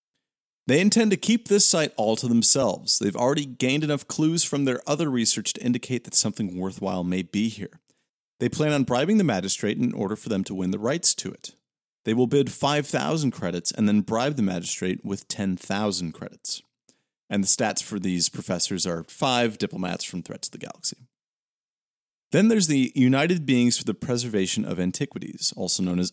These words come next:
ubpa. They're a radical group of students from the same university as the professors. They have no respect for the professors and are here to prevent the professors from gaining access. They intend to open access to this archaeological site for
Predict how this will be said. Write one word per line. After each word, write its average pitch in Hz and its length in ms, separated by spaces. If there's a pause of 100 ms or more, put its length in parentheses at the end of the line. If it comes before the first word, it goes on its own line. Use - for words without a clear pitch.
(100)
ubpa. 127 560 (380)
They're 120 140
a 120 100
radical 185 380
group 143 260
of 113 100
students 95 320
from 107 160
the 104 80
same 104 320
university 95 560
as - 140
the - 80
professors. - 640 (260)
They 117 140
have 120 140
no 127 300
respect - 520
for - 60
the - 80
professors - 600 (240)
and 117 100
are 113 60
here 139 160
to 135 80
prevent 123 380
the - 60
professors 101 480
from 101 160
gaining 92 280
access. - 540 (460)
They 117 100
intend 156 340
to - 120
open 147 280
access 98 540 (100)
to - 120
this 98 260
archaeological 101 600
site - 340 (180)
for - 160